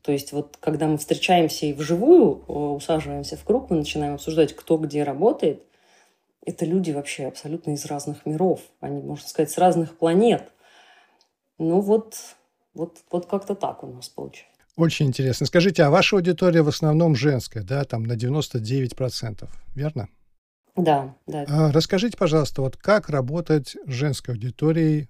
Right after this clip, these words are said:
Speaker 2: в интернете? Может быть, есть какие-то особенности?
Speaker 1: Ну, женщин же что объединяет, помимо того, что у них хобби у нас у всех общее, да? Вот они вязать любят,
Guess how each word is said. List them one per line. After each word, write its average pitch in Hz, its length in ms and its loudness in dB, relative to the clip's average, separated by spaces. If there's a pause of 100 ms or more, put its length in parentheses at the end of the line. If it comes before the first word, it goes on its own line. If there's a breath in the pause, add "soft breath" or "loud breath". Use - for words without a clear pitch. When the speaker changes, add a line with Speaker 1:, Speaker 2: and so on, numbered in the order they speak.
(120)
Speaker 2:
в 120 100 -8
интернете? 123 800 -6 (160)
Может 156 400 -2
быть, 143 200 -8
есть 139 180 -4
какие-то 120 760 -8 (680)
особенности? 127 880 -8 (800)
Speaker 1:
Ну, 226 300 4
женщин 247 500 6
же 226 120 0
что 330 480 2
объединяет, 175 840 4
помимо 165 340 4
того, 156 280 -2
что - 180 -8
у 156 60 0
них 160 180 2 (240)
хобби 151 480 2
у 139 80 -4
нас 135 220 -8
у - 40 -16
всех - 280 -12
общее, 147 360 -4
да? 208 340 0
Вот 151 200 -8
они 185 240 4
вязать 196 400 6
любят, 170 340 2